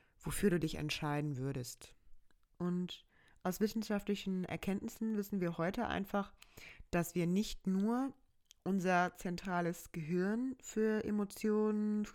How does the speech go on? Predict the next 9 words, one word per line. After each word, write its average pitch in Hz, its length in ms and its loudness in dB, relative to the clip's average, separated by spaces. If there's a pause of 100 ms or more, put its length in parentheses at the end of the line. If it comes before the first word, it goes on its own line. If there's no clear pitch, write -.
Gefühle 208 680 2
und 175 220 -6
Erfahrungen 190 680 0
verwenden, 165 640 0 (1120)
also 135 160 -4
um 127 80 -6
diese 135 240 -4
zu - 120 -8
speichern, 240 600 -2